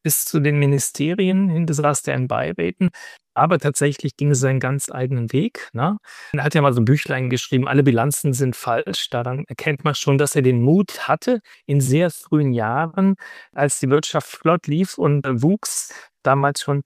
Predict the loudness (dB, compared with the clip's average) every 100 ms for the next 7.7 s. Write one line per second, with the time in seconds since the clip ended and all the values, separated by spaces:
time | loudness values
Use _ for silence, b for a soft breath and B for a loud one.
0 | -4 -2 0 0 -2 -6 -6 0 0 -2
1 | -6 -4 -4 -4 -6 -6 -6 -6 -8 -6
2 | -4 -4 -6 -6 -10 -8 -10 -8 -10 -10
3 | -4 -2 -2 -4 -2 0 0 B B B
4 | B 2 2 2 -10 -16 -4 0 0 2
5 | 4 6 6 6 0 -4 -4 -4 -2 0
6 | -2 -6 -14 0 0 2 0 2 2 2
7 | 0 0 0 -4 -6 -6 -6